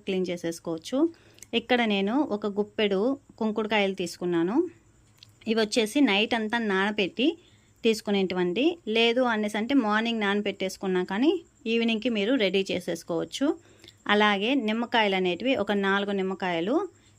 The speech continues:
ఇలా కట్ చేసి తీసుకున్నాను. ఇంకా మూడో ఇంగ్రీడియంట్ వచ్చేసి సాల్ట్ అండి. మొత్తం మూడు రకాలు తీసుకున్నాను అనమాట. కుంకుడుకాయలు, నిమ్మకాయ, ఇంకా ఉప్పు. అది కూడా రాళ్ళ ఉప్పు అండి.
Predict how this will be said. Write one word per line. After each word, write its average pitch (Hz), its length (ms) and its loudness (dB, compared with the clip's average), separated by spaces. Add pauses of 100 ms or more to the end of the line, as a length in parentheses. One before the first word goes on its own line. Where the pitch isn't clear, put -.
(100)
ఇలా 214 120 4 (160)
కట్ 214 240 0
చేసి 233 280 -2 (120)
తీసుకున్నాను. 196 580 -2 (1300)
ఇంకా 214 140 0 (100)
మూడో 233 260 2 (200)
ఇంగ్రీడియంట్ 208 520 0
వచ్చేసి 202 340 -2 (100)
సాల్ట్ 190 280 0
అండి. 175 120 -2 (120)
మొత్తం 226 240 0 (140)
మూడు 214 180 0 (120)
రకాలు 214 320 0
తీసుకున్నాను 175 400 0
అనమాట. 170 200 2 (160)
కుంకుడుకాయలు, 202 640 -2 (520)
నిమ్మకాయ, 208 460 2 (240)
ఇంకా 202 180 -2 (300)
ఉప్పు. 208 200 -8 (240)
అది 214 180 2
కూడా 240 140 2 (120)
రాళ్ళ 202 220 2 (100)
ఉప్పు - 180 -8
అండి. 196 200 0